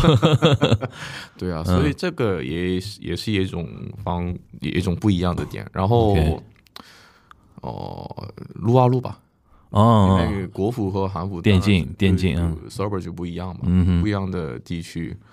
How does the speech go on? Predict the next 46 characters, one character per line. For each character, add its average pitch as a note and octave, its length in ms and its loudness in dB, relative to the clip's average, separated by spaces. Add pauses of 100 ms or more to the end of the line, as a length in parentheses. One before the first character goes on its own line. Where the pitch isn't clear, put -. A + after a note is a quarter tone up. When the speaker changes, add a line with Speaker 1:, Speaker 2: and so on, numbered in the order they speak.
(260)
Speaker 1:
所 G#2+ 220 0
以 G2+ 140 2
一-， - 80 -4 (160)
哦， - 180 -6
也 E2 100 -4
不 A2+ 140 -4
能 G2+ 100 0
一 G2+ 60 -2
起 - 160 -8
玩 D#2 160 -4
儿， C#2 240 -4
Speaker 2:
嗯。 F2 320 6
Speaker 1:
这 G#2 100 0
个 G2+ 80 -2
问 G2 160 -2
题 C#2 140 -12
也 D2+ 140 -6
有。 D2+ 260 -8 (680)
然 F#2+ 220 0
后 F2 580 -2 (200)
说 C#3 240 -2
实 B2+ 100 -2
话， A#2+ 140 2
我 F#2+ 160 4
就 F#2+ 360 0 (1000)
V A2 100 0
P A2 160 -4
N， A#2 140 -6
我， G2+ 180 0 (180)
我， A2 280 -2
我 G#2 100 -2
可 G#2+ 140 -2
以 - 20 2
讲 G2+ 180 -2
V G2+ 140 0
P G#2 160 -4
N G2+ 80 -2
的 F#2 80 -4
事 - 160 -10 (120)
，V G#2 140 0
P F#2+ 220 -6
N F#2+ 140 -6
就 - 120 -6
Speaker 2:
V A#2+ 100 6
P A#2+ 160 4
N，OK。 F2+ 640 2